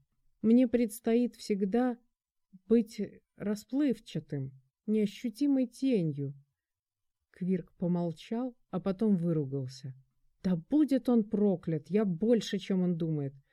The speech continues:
Ты права, Керрис. Я человек, а не проклятая разноцветная игуана. И я собираюсь бороться с этим подонком и его прислужниками,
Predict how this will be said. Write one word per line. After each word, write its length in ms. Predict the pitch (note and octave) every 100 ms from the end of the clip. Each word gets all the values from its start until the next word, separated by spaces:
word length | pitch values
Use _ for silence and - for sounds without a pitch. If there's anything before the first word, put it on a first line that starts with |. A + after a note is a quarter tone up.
| _ _ _
Ты 160 | - C#4+
права, 520 | - G3+ G3 E3 F3+
Керрис. 560 | - - E3 D3+ C#3 - _ _ -
Я 300 | E3 A3+ A3+
человек, 600 | - G#3 G#3+ G#3+ A3+ G#3+
а 60 | F#3
не 120 | F3
проклятая 600 | F#3 F3+ G3+ F#3 E3 F3
разноцветная 840 | F3 D#3+ F3 F3+ E3+ - E3 E3
игуана. 600 | D#3+ E3 E3+ D#3 D3 D3 _ _
И 100 | -
я 200 | G3 B3
собираюсь 480 | A3+ A3 A3+ A3+ G3
бороться 640 | D#3+ E3+ A#3+ B3 F3 - E3
с 80 | F#3
этим 280 | D#3+ F3+
подонком 580 | E3 F#3+ G#3+ G#3+ G3+ G3
и 40 | F#3+
его 160 | F#3+
прислужниками, 1040 | F#3+ G#3 G#3 A3+ G#3 D3+ D#3 C#3 D3 D3